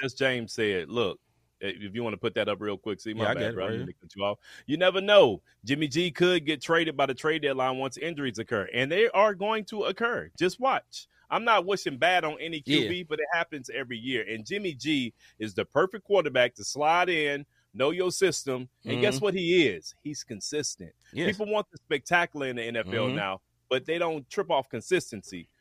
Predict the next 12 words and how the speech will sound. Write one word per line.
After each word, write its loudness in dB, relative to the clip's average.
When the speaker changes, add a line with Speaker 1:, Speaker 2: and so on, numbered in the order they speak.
Speaker 1:
Big 4
Ben, 2
consistent. -4
Speaker 2:
Yep. 4
Speaker 1:
Russell 2
Wilson, 2
consistent. -4
Um, 2
Mahomes, 2
flashy 0
and -2
consistent. -8